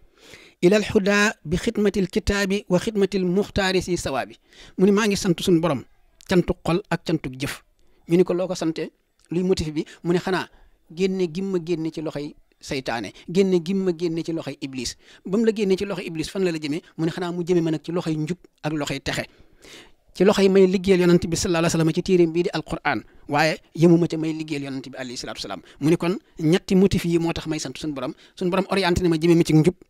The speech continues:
génne ma ci loxo Iblis, orienté na ma ci may liggéeyal Alquranul Karim, nekk xaadimam,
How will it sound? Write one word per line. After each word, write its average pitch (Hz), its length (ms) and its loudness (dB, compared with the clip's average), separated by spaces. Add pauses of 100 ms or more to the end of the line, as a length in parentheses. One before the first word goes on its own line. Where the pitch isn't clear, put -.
(440)
génne 170 220 2
ma 170 80 2
ci 185 80 0
loxo 175 180 -4
Iblis, 160 360 -6 (340)
orienté 170 340 -2
na 165 80 0
ma 139 140 -4 (320)
ci - 80 -2
may 175 160 4
liggéeyal 180 560 -4
Alquranul 160 440 -4
Karim, 175 280 -6 (720)
nekk 156 240 -4
xaadimam, 170 480 -4